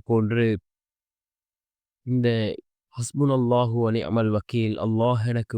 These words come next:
போதுமானவன்" என்ற இந்த வார்த்தையை யார் கூறுகிறாரோ, அவர்களுடைய துஆக்கள் அல்லாஹ்விடத்திலே கபூலாகும். அவர்களுக்கு அல்லாஹ் நிச்சயம் உதவி செய்கின்றான். ஆக, அன்பார்ந்த சகோதரர்களே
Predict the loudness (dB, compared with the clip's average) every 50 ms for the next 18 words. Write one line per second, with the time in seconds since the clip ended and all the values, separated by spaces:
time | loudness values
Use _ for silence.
0 | -10 -4 -2 0 0 2 2 2 2 2 0 0 0 0 0 0 0 0 0 0
1 | 0 0 0 0 -2 -2 -2 -2 -2 0 0 -2 -2 -2 -4 -6 -6 -4 -2 -2
2 | 0 0 0 0 -2 -4 -6 -8 -10 _ _ _ _ _ _ 0 0 2 2 0
3 | -2 -4 -8 _ -4 -2 0 0 2 0 0 0 0 0 0 0 0 0 0 -2
4 | -2 -6 _ _ _ _ _ _ _ _ -2 0 0 0 2 0 0 0 0 0
5 | 0 0 0 0 0 -2 -2 -2 -4 -4 -4 -4 -4 -4 -2 -2 -2 -2 -2 0
6 | 0 0 -2 -2 -4 -4 -2 -2 -2 -4 -6 -6 -4 -2 -2 -2 -2 -2 -4 -2
7 | 0 2 2 2 2 2 0 0 -2 0 0 0 0 -2 -2 -6 _ -20 -20 _
8 | _ _ 2 2 4 4 2 2 0 -2 -2 -4 -4 -2 0 0 2 2 0 0
9 | 0 -2 -2 -2 -2 -4 -4 -4 0 0 2 2 0 0 -2 -2 -4 -2 0 2
10 | 2 2 0 0 -2 -2 -2 -2 -2 -2 -2 -2 -2 -2 -2 -4 -6 _ _ _
11 | _ _ -4 -4 -2 -2 -2 0 0 2 2 2 2 0 0 -2 -2 -4 -8 -6
12 | -2 -2 0 0 2 0 0 0 -2 -2 -4 -6 -4 -2 -2 -2